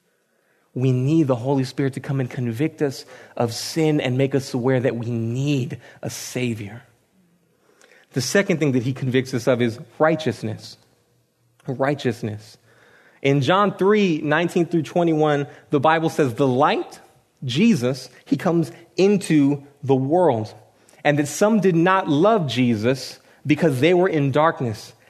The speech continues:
and their deeds were done in darkness. And Jesus' light, it exposed their darkness and their deeds, which were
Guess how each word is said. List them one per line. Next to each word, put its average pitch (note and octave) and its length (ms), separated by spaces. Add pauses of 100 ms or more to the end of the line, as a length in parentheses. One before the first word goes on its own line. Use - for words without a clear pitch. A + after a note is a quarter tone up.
(180)
and D3 180
their C#3+ 160
deeds E3+ 440
were D#3+ 140
done C3 440
in F#3+ 240
darkness. F#3+ 600 (480)
And C#3 200
Jesus' D3+ 480
light, G3 520 (680)
it D3 140
exposed D3+ 1120 (300)
their C#3 180
darkness E3+ 480
and D#3 100
their D3 120
deeds, F3 500
which C#3+ 400
were C#3+ 240